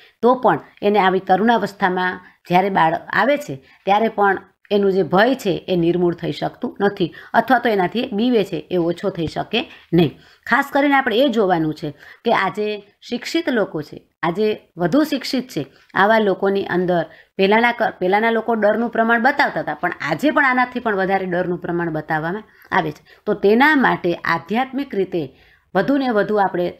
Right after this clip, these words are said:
સજાગ બનીએ, તે માટે પ્રાર્થનાનો સહારો કીધો છે. ગાંધીજીએ પણ કીધું છે કે પ્રાર્થના કરો, અને પ્રાર્થના એવી હોવી જોઈએ કે જે પ્રભુ સુધી સંભળાય. એના કારણે આજે આ પ્રાર્થનાનું મહત્ત્વ પણ વધતું જાય છે. યોગ છે,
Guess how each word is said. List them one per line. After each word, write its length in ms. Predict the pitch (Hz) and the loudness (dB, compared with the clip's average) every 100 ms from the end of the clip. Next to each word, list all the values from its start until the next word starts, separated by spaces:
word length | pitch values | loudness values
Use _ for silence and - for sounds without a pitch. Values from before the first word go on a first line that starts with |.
| _ | _
સજાગ 500 | - 190 165 202 190 | -6 -4 2 0 0
બનીએ, 320 | 196 214 196 | 0 0 -2
તે 220 | 156 220 | -4 -2
માટે 340 | 220 185 180 185 | -2 -2 -4 -6
પ્રાર્થનાનો 680 | 175 165 180 240 240 208 180 | -2 -2 -2 -4 -4 -2 -4
સહારો 460 | - 175 165 156 | -2 -2 -2 -6
કીધો 280 | 139 147 - | -10 -12 -14
છે. 240 | - _ _ _ - | -16 _ _ _ 0
ગાંધીજીએ 460 | 165 185 254 285 | 2 2 0 0
પણ 180 | 285 269 | 0 0
કીધું 240 | 262 247 | -2 -4
છે 80 | 247 | -4
કે 100 | 233 | -8
પ્રાર્થના 520 | 262 180 185 208 196 | -2 -2 -2 -6 -6
કરો, 260 | 175 - 151 _ _ - | -8 -12 -16 _ _ -6
અને 160 | 208 | -4
પ્રાર્થના 420 | 208 202 208 220 | 0 0 0 -2
એવી 260 | 185 214 277 | 0 0 2
હોવી 280 | 254 196 196 | 2 2 0
જોઈએ 280 | 190 175 170 | 0 -2 -2
કે 400 | - - - 190 | -8 -16 -4 -2
જે 140 | 214 | 0
પ્રભુ 360 | 220 180 180 302 | 2 2 4 2
સુધી 280 | 262 202 | 2 0
સંભળાય. 500 | 214 - 160 185 170 139 _ - | 0 0 2 4 2 0 _ 0
એના 280 | 190 214 247 | 2 4 2
કારણે 540 | 254 185 185 196 185 - _ _ | 2 2 2 2 0 -2 _ _
આજે 280 | 165 175 214 | -2 0 0
આ 200 | - 180 | 0 -2
પ્રાર્થનાનું 640 | 165 180 180 208 214 208 180 | 2 2 0 -2 -2 -2 -2
મહત્ત્વ 340 | 170 170 170 | -2 -2 -4
પણ 220 | 156 180 151 | -4 -6 -2
વધતું 380 | 160 - 170 | -4 0 -2
જાય 140 | 151 135 | 0 -4
છે. 160 | - - | -8 0
યોગ 320 | 202 240 196 | 2 4 2
છે, 300 | 175 143 131 | -4 -6 -12